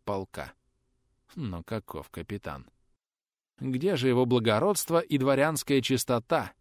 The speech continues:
Ведь только начало девятнадцатого века на дворе. Еще все дворяне братья, а война — это столкновение чести с благородством. А тут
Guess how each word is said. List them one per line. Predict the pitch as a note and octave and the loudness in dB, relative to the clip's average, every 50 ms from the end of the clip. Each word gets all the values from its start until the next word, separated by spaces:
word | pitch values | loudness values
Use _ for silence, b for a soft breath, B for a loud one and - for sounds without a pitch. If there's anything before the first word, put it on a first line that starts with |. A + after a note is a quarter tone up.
| _ _ _ _ _ _ _ _ _ _ _ _ - | _ _ _ _ _ _ _ _ _ _ _ _ -12
Ведь | F#2 F2+ - _ _ _ | -10 -10 -10 _ _ _
только | - G2 F#2 F2+ - F#2 F2+ F2+ | -6 -6 -6 -4 -4 -6 -4 -4
начало | F2 F2+ F#2 - A2 G#2+ G#2 G2+ G2 | -4 -6 -6 -4 -4 -2 -2 -2 -2
девятнадцатого | F2+ F#2+ F#2+ G2 F#2 - A2 A2+ G#2+ - G2+ - F#2+ F#2+ F#2+ | -2 -2 -2 -2 -2 -2 -4 -4 -4 -4 -4 -2 -2 -2 -2
века | G#2 D#3+ G3 - - G#2 | -2 -2 -4 -6 -6 -10
на | F2+ F2 | -10 -8
дворе. | E2+ E2+ E2+ E2 D#2 - - _ _ _ _ _ _ _ _ _ _ _ - | -8 -6 -8 -8 -8 -10 -14 _ _ _ _ _ _ _ _ _ _ _ -8
Еще | - F2+ F2+ F2+ - - G#2 G#2 G2 | -4 -2 -2 0 0 2 2 2 2
все | - - - A#2 A#2 | 0 0 0 0 2
дворяне | G#2+ G#2+ G#2+ G#2 G#2 A2+ A#2 A2 | 2 2 2 2 2 2 0 0
братья, | G#2 G2 A2+ D3+ G3 F#3+ - - E2 C#2+ - _ _ _ _ _ _ | 0 2 2 2 2 0 -2 -4 -10 -10 -12 _ _ _ _ _ _
а | - - G#2+ G#2 | -4 -2 2 4
война — | G#2 G2+ G2+ G2 A2 C3 D3+ D3 | 4 4 4 4 4 2 2 4
это | B2+ A#2+ | 2 2
столкновение | - - B2 A#2+ A#2 - A#2 A#2 A#2 B2 C3 C3 B2 A#2+ | 2 4 2 2 2 2 0 0 2 2 2 2 2 0
чести | A2 - - F3+ F3 - - F#3 | 0 2 2 2 2 2 2 0
с | D#3+ C3+ | 0 2
благородством. | B2+ C3 D3 C3+ C#3 C#3+ D#3+ G#3+ F3+ - - - F#2+ E2+ D#2+ C#2+ - _ _ _ _ _ _ _ _ _ _ _ _ _ _ _ - | 2 0 2 4 4 4 4 2 0 -2 -4 -6 -6 -8 -10 -12 -16 _ _ _ _ _ _ _ _ _ _ _ _ _ _ _ -12
А | C3+ A2 | -12 -10
тут | - - F2 | -10 -12 -16